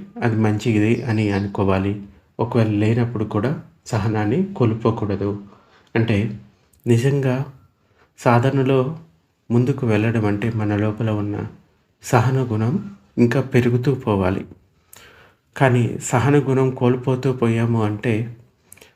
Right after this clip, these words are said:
మనం ఈ సాధనలో ఇంకా వ్యతిరేకతలో ఉంటున్నామని అర్థం చేసుకోవాలి. అంచేత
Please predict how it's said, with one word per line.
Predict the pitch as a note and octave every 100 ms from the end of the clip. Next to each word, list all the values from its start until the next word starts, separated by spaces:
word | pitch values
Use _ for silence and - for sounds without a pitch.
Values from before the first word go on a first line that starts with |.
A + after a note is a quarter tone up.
| _ -
మనం | G#2+ A#2 A#2+ A2+ - - - - _ _ _ -
ఈ | A#2 G#2
సాధనలో | - A2+ A2+ B2+ A#2 G#2 G#2+ - -
ఇంకా | B2 A2+ A2+ G#2+ G#2+ - A2+
వ్యతిరేకతలో | A2+ B2 A#2+ B2 A#2+ A2 A2 G#2
ఉంటున్నామని | G2+ - G#2+ G#2+ A#2 G#2+ G2+ G2+ G2+ G#2+
అర్థం | G2+ G2 G#2 G#2 G2
చేసుకోవాలి. | F#2 - F#2+ F2+ G2 A#2+ - _ _ _ _ _ A2
అంచేత | B2 A#2+ C3 A2+ G2+ G2+